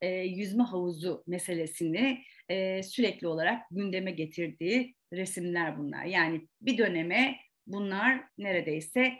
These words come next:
damga vuracaklar ve, e, bütün, e, bunların, e, içinde yine aynı eksende, e, başlayıp bu sefer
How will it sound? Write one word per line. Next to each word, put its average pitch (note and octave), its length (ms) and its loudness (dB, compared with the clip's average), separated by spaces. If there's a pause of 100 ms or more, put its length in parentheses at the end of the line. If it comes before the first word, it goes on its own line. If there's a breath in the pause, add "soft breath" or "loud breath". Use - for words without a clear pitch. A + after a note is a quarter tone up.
(240)
damga F#3+ 360 2
vuracaklar E3+ 800 -2 (400 loud breath)
ve, B3 540 2 (320)
e, G#3+ 420 4 (100)
bütün, G4+ 640 -2
e, G#3 720 -2
bunların, G#3 720 2 (180)
e, E3+ 300 -2
içinde G#3 600 0 (440 loud breath)
yine B3+ 440 8 (320)
aynı D4 320 8 (140)
eksende, F3+ 840 -2 (420)
e, E3 640 2
başlayıp F#3+ 680 0 (1000 soft breath)
bu G3 220 -2
sefer B3+ 720 0